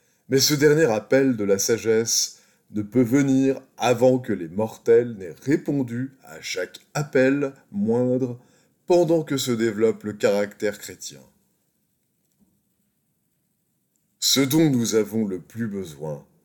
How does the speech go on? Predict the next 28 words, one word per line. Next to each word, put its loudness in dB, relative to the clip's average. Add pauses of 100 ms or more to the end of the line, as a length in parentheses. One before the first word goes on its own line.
(560)
c'est 0
de 0
la 2
prière, 4
du -20
désir -4
fervent 0
de -6
croître 0
en -4
grâce, -12 (420)
prière 4
exprimée 2
par 0
la -6
patience, -2 (320)
l'humilité, -4 (500)
l'amour 0 (260)
et -4
les -2
bonnes 2
œuvres. -6 (1400)
Garder 4
les 0
commandements 4
de -6
notre -6
Maître -8